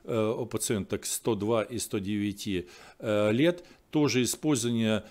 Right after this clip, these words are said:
непосредственно в положении лежа на, э, больной стороне, использование гипербарического раствора бупивакаина в малых доз-, дозах, но с небольшой, очень небольшой дозой фентанила.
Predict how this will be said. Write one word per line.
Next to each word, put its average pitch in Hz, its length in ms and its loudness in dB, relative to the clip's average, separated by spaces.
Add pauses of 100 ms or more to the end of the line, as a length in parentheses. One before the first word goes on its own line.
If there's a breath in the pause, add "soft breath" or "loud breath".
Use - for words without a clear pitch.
(160 loud breath)
непосредственно 120 680 -2
в - 20 -20
положении 117 720 0
лежа 107 420 2
на, 98 380 -2
э, 101 600 -2
больной 107 380 0
стороне, 135 640 0 (260 loud breath)
использование 113 540 0
гипербарического 107 1080 0
раствора 104 460 0
бупивакаина 113 800 -2
в 98 100 -4
малых 113 520 2
доз-, 170 300 -2 (240 loud breath)
дозах, 160 420 2
но 175 180 4
с - 220 0
небольшой, 165 880 2
очень 127 300 -2
небольшой 110 520 -2
дозой 160 460 2 (240 loud breath)
фентанила. 123 800 0